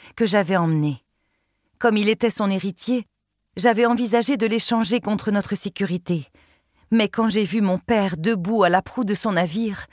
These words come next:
nous hurlant des malédictions par-dessus les vagues, j'ai su que cela ne marcherait pas. Sa rage meurtrière se lisait sur ses traits. Il ne serait pas satisfait avant d'avoir assisté à notre ruine.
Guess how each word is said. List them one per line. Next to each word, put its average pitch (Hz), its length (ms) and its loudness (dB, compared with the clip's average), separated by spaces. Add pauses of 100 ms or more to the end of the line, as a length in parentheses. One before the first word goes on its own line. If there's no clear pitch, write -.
(320)
nous 240 200 4
hurlant 254 440 4
des 208 120 0
malédictions 226 720 0
par-dessus 220 520 -2
les 196 140 0
vagues, 208 400 -2 (400)
j'ai 254 160 0
su 269 260 -4
que 254 140 -2
cela 220 280 2
ne 208 100 2
marcherait 175 480 0
pas. 151 300 -6 (640)
Sa 208 220 2
rage 202 320 2
meurtrière 208 720 0
se - 140 -4
lisait 202 400 -2
sur - 180 -8
ses 160 140 -4
traits. 165 340 -6 (680)
Il 233 140 4
ne 233 100 4
serait 214 300 0
pas 233 160 2
satisfait 226 680 -2 (260)
avant 247 280 4
d'avoir 220 320 4
assisté 240 520 0
à 196 80 6
notre 190 300 0
ruine. 147 500 -4